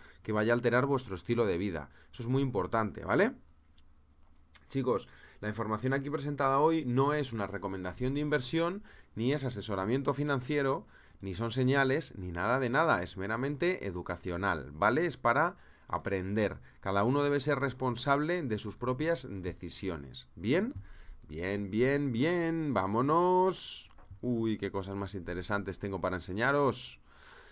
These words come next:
¿Qué cosas más interesantes tengo para enseñaros? Un momento, por favor. Ahí está. Yo esto lo voy a quitar para que no haya dudas. Quiero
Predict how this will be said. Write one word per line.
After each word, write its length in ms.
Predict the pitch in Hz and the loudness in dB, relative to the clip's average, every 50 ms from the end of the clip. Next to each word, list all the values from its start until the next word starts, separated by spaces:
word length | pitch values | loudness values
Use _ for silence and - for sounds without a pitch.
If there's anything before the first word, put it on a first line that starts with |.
| - - - - | -20 -20 -10 -2
¿Qué 180 | - 131 135 | 0 0 2
cosas 320 | 127 135 151 160 160 165 143 | 4 4 4 4 4 2 2
más 220 | 131 139 151 143 | 4 2 2 2
interesantes 720 | 160 160 131 143 131 131 123 131 143 147 139 156 147 127 - | 0 0 0 2 2 2 2 2 0 0 2 0 0 0 2
tengo 400 | 147 143 147 143 139 139 131 127 | 0 0 0 0 0 -2 0 4
para 320 | - 147 147 143 151 151 | 4 6 6 6 4 2
enseñaros? 1000 | 147 131 - 131 127 131 139 151 160 160 156 156 151 135 110 - - - - - | 2 0 0 0 0 2 2 2 4 4 4 4 4 2 2 0 -4 -8 -10 -10
Un 60 | 123 110 | -8 -4
momento, 380 | 110 104 92 90 85 78 80 | -4 -2 -2 -4 -4 -6 -6
por 140 | 69 85 82 | -6 -8 -8
favor. 600 | - - 87 95 117 117 110 101 82 78 82 80 - - - - - - - - - - - - - - - - - - - - - - - - - - - - - - - - - - - - - - - - - - _ - - - - - - - _ _ - - - - | -6 -4 -2 2 4 4 4 4 2 -2 -6 -8 -8 -12 -20 -20 -20 -20 -20 -20 -20 -20 -20 -18 -18 -18 -20 -20 -20 -20 -20 -20 -20 -20 -20 -20 -20 -20 -20 -20 -20 -20 -20 -20 -20 -20 -20 -20 -20 -20 -20 -20 -20 -20 _ -20 -20 -20 -20 -20 -20 -20 _ _ -20 -16 -8 -4
Ahí 160 | 101 104 98 | -2 0 0
está. 380 | 90 - - - 92 87 82 - - - - - - - - - - - - - - - - - - - - - - - - - - - - - - - | -2 -4 -4 -4 -4 -4 -4 -8 -16 -20 -20 -20 -20 -20 -20 -20 -20 -14 -14 -14 -14 -14 -18 -18 -18 -20 -20 -20 -20 -20 -20 -20 -20 -20 -20 -20 -14 -8
Yo 140 | 104 123 139 | -4 -4 -4
esto 180 | 139 - 156 | -2 0 0
lo 80 | 139 127 | 2 2
voy 120 | 123 131 | 2 2
a 80 | 135 127 | 0 0
quitar 280 | 123 123 135 143 135 | 0 0 0 -2 0
para 180 | 123 123 110 107 | 0 0 -2 -2
que 140 | - 104 101 | -2 -2 -2
no 180 | 107 120 131 | 0 0 0
haya 200 | 139 135 135 127 | 2 2 2 2
dudas. 1400 | 120 123 139 143 127 120 123 147 160 - - - - - - - - - - - - - - - - - - - | 2 2 2 2 2 2 2 0 0 -4 -8 -8 -8 -8 -10 -10 -10 -10 -12 -12 -14 -14 -16 -14 -14 -14 -14 -14
Quiero 560 | - - 90 85 87 87 85 85 82 78 80 | -10 -8 -6 -4 -4 -2 -2 -2 -4 -6 -8